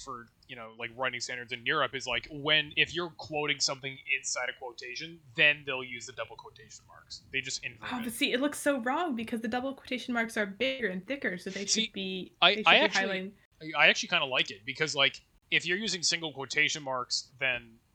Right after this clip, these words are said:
Speaker 1: y-, you have, like, apostrophes and shit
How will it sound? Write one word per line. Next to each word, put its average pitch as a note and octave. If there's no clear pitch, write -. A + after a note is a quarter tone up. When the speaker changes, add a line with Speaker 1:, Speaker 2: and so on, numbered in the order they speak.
Speaker 1:
y-, C#3+
you C3+
have, C#3
like, C3+
apostrophes C#3+
and A#2
shit G#2